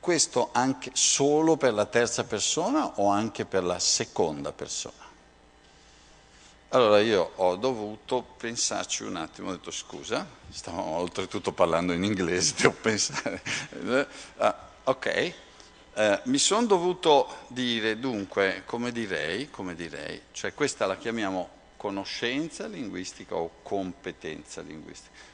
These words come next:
Poi ho visto che noi lo facciamo anche per la seconda persona, ma non ne ho una conoscenza astratta.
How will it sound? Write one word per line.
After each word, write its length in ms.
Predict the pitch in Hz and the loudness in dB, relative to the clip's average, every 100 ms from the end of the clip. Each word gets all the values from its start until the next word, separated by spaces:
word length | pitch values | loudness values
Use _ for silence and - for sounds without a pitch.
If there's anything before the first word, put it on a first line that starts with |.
| - | 2
Poi 220 | 160 110 | 4 4
ho 160 | 95 | 2
visto 420 | 98 117 113 - 147 | -2 -2 -4 -4 -6
che 120 | 123 | -4
noi 180 | 117 131 | -2 -2
lo 80 | |
facciamo 440 | 113 120 - 98 104 | -2 -4 -4 -2 -2
anche 240 | 101 98 | -2 -4
per 140 | 110 101 | -6 -6
la 80 | |
seconda 460 | 85 98 - 87 82 | -4 -6 -6 -6 -6
persona, 480 | 90 85 - 80 82 - - - | -6 -6 -6 -6 -8 -14 -20 -2
ma 120 | 107 | 4
non 220 | 139 147 | 6 6
ne 100 | 156 | 10
ho 120 | 214 | 12
una 240 | 202 139 127 | 12 8 6
conoscenza 720 | 127 120 107 131 123 - 110 | 4 0 0 0 -2 -2 -4
astratta. 1000 | - - - - 101 82 80 - - 73 | -2 0 0 2 2 2 -2 -12 -8 -8